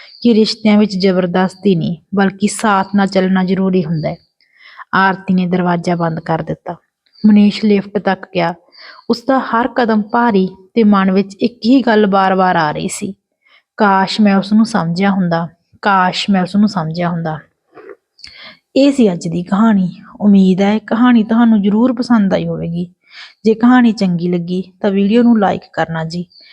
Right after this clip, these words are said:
ਜੇ ਚੈਨਲ 'ਤੇ ਨਵੇਂ ਹੋ, ਚੈਨਲ ਨੂੰ ਸਬਸਕ੍ਰਾਈਬ ਕਰਨਾ ਨਾ ਭੁੱਲਣਾ।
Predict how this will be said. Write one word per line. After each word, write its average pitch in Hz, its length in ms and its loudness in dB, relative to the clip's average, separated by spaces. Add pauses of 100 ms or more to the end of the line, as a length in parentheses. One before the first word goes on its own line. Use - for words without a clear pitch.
(320)
ਜੇ 226 80 2
ਚੈਨਲ 214 380 2
'ਤੇ 208 140 -2
ਨਵੇਂ 175 360 0
ਹੋ, 175 160 -6 (220)
ਚੈਨਲ 196 300 4
ਨੂੰ 208 120 2
ਸਬਸਕ੍ਰਾਈਬ 180 640 -2
ਕਰਨਾ 190 380 0
ਨਾ 196 180 0
ਭੁੱਲਣਾ। 170 460 -2